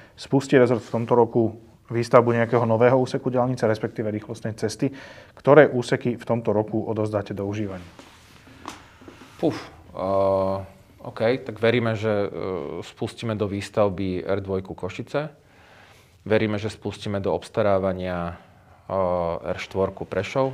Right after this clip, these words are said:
Speaker 2: druhú etapu. Čo sa týka rozostávaných úsekov, myslím, že viac toho, a ešte by sme mohli rozostávať, eh, diaľničnú križovatku D jedna, D štyri.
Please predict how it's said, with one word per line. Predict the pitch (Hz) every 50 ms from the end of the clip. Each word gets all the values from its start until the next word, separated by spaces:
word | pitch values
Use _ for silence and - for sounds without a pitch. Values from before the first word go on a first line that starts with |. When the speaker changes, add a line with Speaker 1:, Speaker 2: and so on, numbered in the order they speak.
| 123 - -
Speaker 2:
druhú | 117 101 90 90 85
etapu. | 76 - - 120 117 - 135 139 139 139 - - - - - - - - - - - - - - - - - - - - - - - - - - - - - - - _ _ _ _ _ _ _ _ _ - -
Čo | - - 123
sa | - 131 -
týka | 135 120 - 135 113
rozostávaných | 117 123 135 123 - - 120 117 117 110 110 104 104
úsekov, | 104 101 - - 113 - - - 113 107 104 104 101 98 101 101 - - _ _ _ _ - - 113 - 101 - - - - - -
myslím, | - - 123 123 - 143 131
že | 135
viac | 117 127 123 127 127 - - -
toho, | - 117 117 117 117 117 117 113 110 -
a | - 180 220 - 175
ešte | - 160 139
by | 139
sme | 131 139 127 123
mohli | 127 127 127 123 123 120 120 120
rozostávať, | 117 113 120 117 - - - 120 117 107 117 110 110 107 - - -
eh, | - 117 110 110 101
diaľničnú | 107 110 104 110 107 - - 110
križovatku | - 110 104 113 107 104 101 - - 107
D | 92 101 98
jedna, | 98 98 92
D | 92 92 95
štyri. | - - - 135 135 147